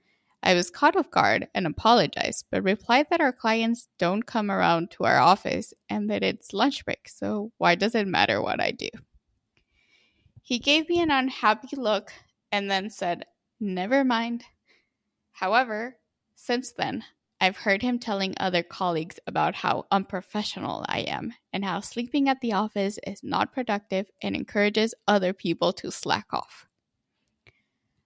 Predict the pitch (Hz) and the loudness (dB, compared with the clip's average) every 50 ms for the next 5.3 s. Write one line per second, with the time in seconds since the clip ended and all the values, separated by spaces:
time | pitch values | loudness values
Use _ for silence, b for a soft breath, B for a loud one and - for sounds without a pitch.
0 | _ _ _ _ _ 226 220 220 214 220 220 - 226 220 - - 233 247 269 311 | _ _ _ _ _ 0 2 4 4 2 2 0 -2 -2 2 2 2 4 4 2
1 | 302 - - 277 262 262 262 - - - 214 202 - 92 - 208 - 160 - - | 2 2 0 2 2 2 2 0 -2 -2 0 2 2 2 2 0 0 0 0 0
2 | 208 - - - _ - 208 196 202 196 - 214 202 - 214 220 226 - - 185 | 0 -4 -8 -14 _ -4 -4 -4 -4 -4 -4 -4 -4 0 -2 -2 -2 0 2 2
3 | 180 175 - 170 175 - 214 - - 202 185 180 - - 190 185 196 - - - | 2 2 2 0 0 0 0 -2 -2 -2 -2 -2 0 2 2 2 2 0 -2 -4
4 | 208 202 - 214 196 196 196 185 180 180 180 185 - - - - - - - - | -4 -4 -2 -4 -4 -2 -2 -2 -2 -2 -4 -4 -6 -6 -6 -6 -6 -6 -8 -8
5 | - - - - - | -6 -4 -4 -4 -6